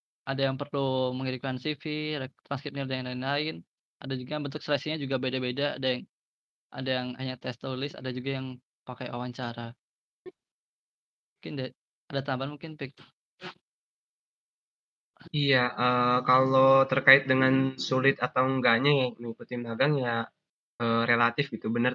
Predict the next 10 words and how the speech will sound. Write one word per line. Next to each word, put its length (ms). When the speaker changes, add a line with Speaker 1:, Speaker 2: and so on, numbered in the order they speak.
Speaker 2:
tadi 200
kata 280
Mas 160
Fatori 520
tergantung, 640
eee, 300
jurusannya 580
juga. 440
Tapi 140
kadang 260